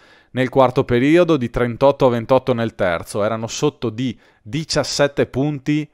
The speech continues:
alla fine, praticamente a metà del terzo periodo erano sotto di diciassette punti,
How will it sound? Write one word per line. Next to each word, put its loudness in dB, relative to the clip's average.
alla 0
fine, -4
praticamente -4
a 2
metà 0
del 0
terzo -2
periodo 0
erano -2
sotto -8
di -8
diciassette -4
punti, -6